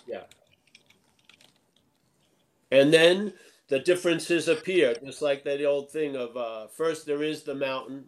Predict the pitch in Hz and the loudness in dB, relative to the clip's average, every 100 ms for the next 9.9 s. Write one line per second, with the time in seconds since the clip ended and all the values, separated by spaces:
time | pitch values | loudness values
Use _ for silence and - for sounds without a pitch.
0 | - 123 139 147 156 156 143 135 - 139 | -16 -4 0 0 0 0 -2 -8 -6 -6
1 | 123 156 156 151 131 151 156 123 123 113 | -2 0 0 -2 -4 -4 -4 -2 -2 -2
2 | 110 107 135 - _ _ _ - 139 147 | -4 -8 -14 -18 _ _ _ -2 0 4
3 | 147 160 160 135 123 113 101 - - 127 | 4 4 -4 -8 -8 -8 -8 -14 -16 -6
4 | 143 143 - 151 143 123 143 156 156 156 | 0 0 0 -2 -2 -2 0 0 0 -4
5 | 139 _ _ - 143 127 - _ 165 - | -14 _ _ -8 -8 -8 -20 _ -10 -10
6 | 123 104 101 95 - - _ _ _ 139 | -14 -16 -20 -20 -20 -20 _ _ _ 0
7 | 147 160 160 180 180 139 143 135 123 113 | 0 0 -2 0 0 -2 -2 -2 -4 -6
8 | 104 104 127 123 151 143 139 - 156 156 | -10 -20 -18 -12 -8 -6 -8 -10 -14 -10
9 | 143 - - 156 156 131 110 107 - | -10 -12 -8 0 0 0 -4 -8 -20